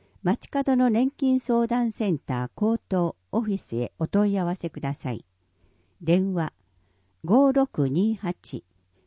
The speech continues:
三六八一。問い合わせ先、区民課年金係。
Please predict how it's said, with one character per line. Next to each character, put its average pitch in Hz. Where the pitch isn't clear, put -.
三 262
六 254
八 170
一。 -
問 254
い 269
合 247
わ 240
せ 208
先、 -
区 196
民 277
課 -
年 226
金 220
係。 147